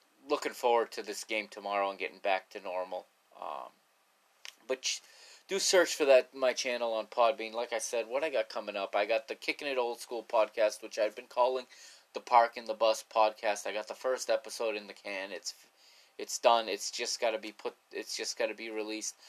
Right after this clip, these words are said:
I'm gonna rename it <laughs> after the first episode. It's gonna become Kicking It Old School.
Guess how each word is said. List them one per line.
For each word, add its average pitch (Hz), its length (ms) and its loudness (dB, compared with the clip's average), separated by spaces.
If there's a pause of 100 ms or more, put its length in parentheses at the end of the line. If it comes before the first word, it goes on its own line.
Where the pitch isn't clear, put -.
(260)
I'm 110 140 -8
gonna 123 200 -4
rename 110 440 -4
it 107 220 -4 (160)
<laughs> 120 160 -10
after 120 360 2
the 104 100 -6
first 110 360 -2
episode. 107 420 0
It's 101 120 -10
gonna 110 160 -12
become 101 320 -8 (400)
Kicking 120 280 -6
It 107 100 0
Old 104 220 2
School. 104 300 -4